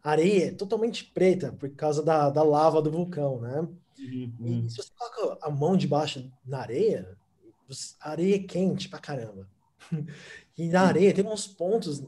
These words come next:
Speaker 1: um, uns pontos desse, desse, desse vulcão que você vê as bolhas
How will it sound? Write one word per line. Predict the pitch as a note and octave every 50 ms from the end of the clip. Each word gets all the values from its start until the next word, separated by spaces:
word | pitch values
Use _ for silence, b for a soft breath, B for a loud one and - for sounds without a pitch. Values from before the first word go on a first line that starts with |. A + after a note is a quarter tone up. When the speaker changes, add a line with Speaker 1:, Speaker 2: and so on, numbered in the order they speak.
| - - -
Speaker 1:
um, | D#3 E3 F3 F3 E3+ F3+ F3+ - - E3+
uns | E3+ D3 -
pontos | - - F#3 F#3+ F#3 F3+ C#3+
desse, | D3 C#3+ C#3+ - - D3 C3+ A#2+ - - _ _
desse, | C#3+ - D#3 C#3+ - - C3 A#2+ A#2+
desse | - - D3+ C3+ - - - - C#3 C3 A#2 A#2 A#2 A2 - _ _ -
vulcão | - A#2+ A#2+ - - E3+ F3+
que | F3+ F3+ F3+
você | F3 F3 - G3+ F#3+
vê | C#3+ C#3+ D#3 F3+
as | F#3+ F#3 -
bolhas | - - - - C#3+ E3+ G#3 F#3+ D#3+ B2+ - - -